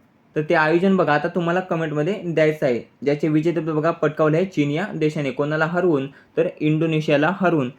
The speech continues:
कितव्यांदा पटकावले आहे? तर अकराव्यांदा बघा पटकावले आहे याचं विजेतेपद. चौथा प्रश्न आहे,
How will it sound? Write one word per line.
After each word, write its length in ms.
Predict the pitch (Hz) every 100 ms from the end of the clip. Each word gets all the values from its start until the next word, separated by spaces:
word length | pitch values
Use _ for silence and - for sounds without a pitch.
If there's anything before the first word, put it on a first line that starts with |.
| _ _
कितव्यांदा 460 | 185 180 190 208 208
पटकावले 560 | 202 196 196 185 185 190
आहे? 280 | 202 175 151
तर 140 | 170
अकराव्यांदा 720 | - 160 175 180 180 180 175
बघा 200 | 170 170
पटकावले 500 | 170 156 156 151 147
आहे 120 | 165
याचं 260 | 156 143 160
विजेतेपद. 800 | 143 135 139 175 196 156 123 117 - _ _ _ _ _ _ _ _ _ _ _ _ _ _ _ _ _ _ - _ _
चौथा 260 | 165 170 208
प्रश्न 320 | 214 226 226
आहे, 240 | 160 156